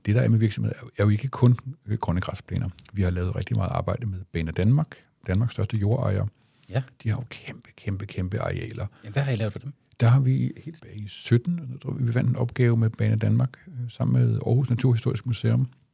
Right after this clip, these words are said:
Speaker 1: og en anden, øh, rådgivningsvirksomhed, der hedder Natur tre tres. Så kortlagde vi, øh, jeg tror, udvalg-, atten udvalgte arealer for Banedanmark, og så, øh,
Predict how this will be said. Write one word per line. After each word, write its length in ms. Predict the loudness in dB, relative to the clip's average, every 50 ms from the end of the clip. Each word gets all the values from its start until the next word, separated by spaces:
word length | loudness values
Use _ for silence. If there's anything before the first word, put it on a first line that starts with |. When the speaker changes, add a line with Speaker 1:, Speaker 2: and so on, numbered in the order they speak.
| _ _ _
Speaker 1:
og 340 | -20 -20 -18 -6 -2 0 2
en 80 | 4 4
anden, 280 | 4 4 4 4 4
øh, 120 | 2 2 2
rådgivningsvirksomhed, 720 | 2 0 0 2 2 0 2 0 -2 -2 0 0 0 0
der 80 | -2 -4
hedder 100 | -6 -6
Natur 240 | -4 -2 -2 -2 -2
tre 200 | -2 -4 -6 -6
tres. 400 | -4 -2 -2 -2 -2 -4 -8 -14 _ -20 -20 -20 -20 -20 -8
Så 160 | -2 -2 -2 -2 -2 -4
kortlagde 520 | 0 2 4 4 4 4 4 4 6 6 4
vi, 180 | 4 2 2 0 -2 _ _ _ _ -20 -20 _ _
øh, 180 | -4 -2 -2 -2
jeg 80 | -2
tror, 160 | -6 -10 -16 -20 _ _ _ _ _ _ _ _
udvalg-, 320 | -2 0 0 0 -2 -6 -10 _ 0
atten 240 | 0 2 2 4 6
udvalgte 440 | 6 6 6 6 4 2 0 0
arealer 300 | 2 2 2 2 0 -4
for 140 | -4 -4 -2
Banedanmark, 600 | 2 2 4 4 4 4 2 4 4 4 4 2 0 -4 -10 _ _ _ _ _ _ _ _ _ _ _
og 80 | -4 -4
så, 260 | -2 -2 -2 -4 -4 -4 -8 -16 -20 -20 -20 -2 2
øh, 220 | 4 6 6 6